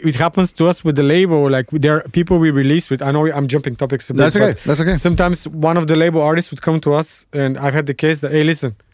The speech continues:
Speaker 1: this track is just not for us, but maybe you can try this in this label." Um, just because if we cannot provide the
Speaker 2: Nice.
Speaker 1: value
Speaker 2: That's
Speaker 1: and,
Speaker 2: nice.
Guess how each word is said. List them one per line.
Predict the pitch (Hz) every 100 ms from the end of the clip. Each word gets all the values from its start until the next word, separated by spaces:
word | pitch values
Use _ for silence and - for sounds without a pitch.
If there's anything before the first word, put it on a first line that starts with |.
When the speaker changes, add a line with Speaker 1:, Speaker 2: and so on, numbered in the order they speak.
| -
Speaker 1:
this | 135 -
track | 165 156
is | 131 123
just | 135 -
not | 151 160
for | 160
us, | 156
but | 131 131 147 - - - - - _
maybe | 143 151 147
you | 147 147
can | 131
try | - 135
this | 135 131 131
in | 123
this | 131
label." | 135 117 123 -
Um, | 135 123 120 120 123
just | 147 143
because | 120 120 120 - - _ - - _ -
if | 151 165
we |
cannot | 151 190 175
provide | 156 151 156
the | 135 120
Speaker 2:
Nice. | 160 220
Speaker 1:
value | 127 139 147 135
Speaker 2:
That's | -
Speaker 1:
and, | 127
Speaker 2:
nice. | 101 104 -